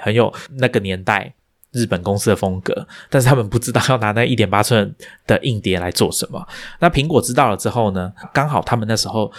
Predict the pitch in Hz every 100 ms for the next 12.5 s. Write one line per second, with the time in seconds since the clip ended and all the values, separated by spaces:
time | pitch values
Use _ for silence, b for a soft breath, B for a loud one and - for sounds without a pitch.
0 | B B 135 113 - 104 101 101 - 117
1 | 110 101 107 101 107 - - 123 110 95
2 | 98 101 95 92 104 92 90 87 - 170
3 | - 190 - - - 95 87 110 107 113
4 | 104 98 101 90 95 - 95 - - -
5 | - B 143 123 120 B B 196 175 160
6 | 127 127 - 95 98 107 - 98 101 101
7 | - 101 98 110 107 104 104 95 - 69
8 | - - - _ _ _ - 120 117 117
9 | 127 113 113 - 107 104 101 90 - 98
10 | 104 92 98 - - - - B - 113
11 | 101 - 98 107 - 101 - - 95 104
12 | - - - - -